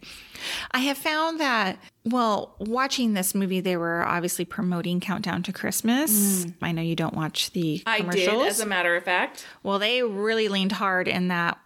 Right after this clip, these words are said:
Speaker 1: Noel one.
Speaker 2: Uh-huh.
Speaker 1: I know we're definitely not watching that one.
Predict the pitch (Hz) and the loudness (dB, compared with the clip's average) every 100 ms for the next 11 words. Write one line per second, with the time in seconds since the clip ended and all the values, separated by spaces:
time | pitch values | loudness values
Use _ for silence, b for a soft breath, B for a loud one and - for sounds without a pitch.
0 | _ 196 185 180 175 170 170 180 196 208 | _ -2 0 2 2 2 2 0 0 0
1 | 214 254 214 185 180 165 214 - _ - | 0 -2 -6 -8 -6 -6 -6 -10 _ -2
2 | 190 190 185 185 180 170 - 165 170 170 | 2 2 2 2 2 0 2 2 2 2
3 | 170 165 165 - 185 175 190 185 214 | 2 2 2 2 2 2 4 4 4